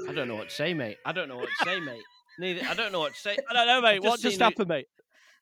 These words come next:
Speaker 1: What
Speaker 2: Is
Speaker 1: just
Speaker 2: that
Speaker 1: hap-,
Speaker 2: what
Speaker 1: I've just
Speaker 2: happened,
Speaker 1: seen
Speaker 2: mate?
Speaker 1: Luke, I've just seen Luke
Speaker 2: What?
Speaker 1: Scott. I don't know what to say, mate.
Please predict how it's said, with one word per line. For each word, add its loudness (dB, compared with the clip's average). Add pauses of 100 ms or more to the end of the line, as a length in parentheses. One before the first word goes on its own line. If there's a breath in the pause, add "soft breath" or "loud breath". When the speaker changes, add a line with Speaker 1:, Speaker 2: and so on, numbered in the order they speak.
(260 soft breath)
Speaker 1:
What -4
Speaker 2:
Is 0
Speaker 1:
just 6
Speaker 2:
that -2
Speaker 1:
hap-, -4
Speaker 2:
what 4
Speaker 1:
I've 4
just -2
Speaker 2:
happened, 0
Speaker 1:
seen -4
Speaker 2:
mate? -6
Speaker 1:
Luke, -10 (720)
I've -18
just -12
seen -8
Luke -10
Speaker 2:
What? -4
Speaker 1:
Scott. -8
I -6
don't -6
know -10
what -14
to -20
say, -12
mate. -14